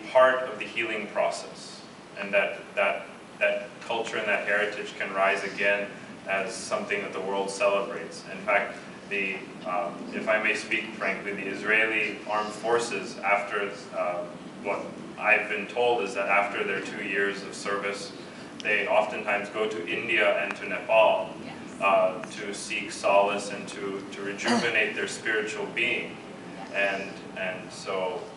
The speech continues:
Speaker 1: we hope that the world will, will be, will be able to take, uh, <clears throat> will be able to partake in those same, uh, in those same spiritual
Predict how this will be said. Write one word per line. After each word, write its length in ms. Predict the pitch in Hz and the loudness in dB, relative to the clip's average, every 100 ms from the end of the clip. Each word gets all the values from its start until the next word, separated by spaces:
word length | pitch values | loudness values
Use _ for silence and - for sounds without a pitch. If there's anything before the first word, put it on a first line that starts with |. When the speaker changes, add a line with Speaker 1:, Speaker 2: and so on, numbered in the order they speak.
| - 107 | -12 -8
Speaker 1:
we 100 | 104 | 2
hope 280 | 120 117 | 4 4
that 140 | - 113 | 2 -2
the 100 | 101 | 0
world 440 | 107 120 120 110 | 4 8 6 4
will, 180 | 104 98 - - 98 | -2 -4 -6 -10 -8
will 140 | 95 | -8
be, 100 | 95 98 92 98 | -8 -10 -10 -8
will 100 | 95 | -4
be 140 | 101 | -2
able 140 | 98 95 | -2 -4
to 60 | 95 | -4
take, 260 | 104 95 - - 98 | -2 -2 -4 -12 -4
uh, 260 | 95 101 101 - - - - - | -2 0 -2 -4 -14 -16 -14 -8
<clears throat> 20 | |
will 920 | - - - - - - - 110 107 | -6 -6 -12 -16 -16 -16 -16 -12 -4
be 80 | 107 | 2
able 240 | 104 98 98 | 2 2 -4
to 320 | 104 98 95 90 - | -6 -8 -8 -10 -2
partake 340 | - - 101 90 | 0 2 0 -2
in 80 | 98 | -6
those 180 | 92 92 | -8 -6
same, 340 | - 101 101 - - - - - - - - | -4 -2 -4 -8 -14 -16 -16 -16 -16 -12 -4
uh, 220 | 87 85 - - - - 104 | -4 -4 -6 -12 -14 -14 -10
in 80 | |
those 140 | 98 95 | -8 -6
same 300 | 107 101 95 | -4 -4 -4
spiritual 840 | - 101 98 - 95 92 87 87 | -6 -2 -2 -2 -4 -4 -4 -6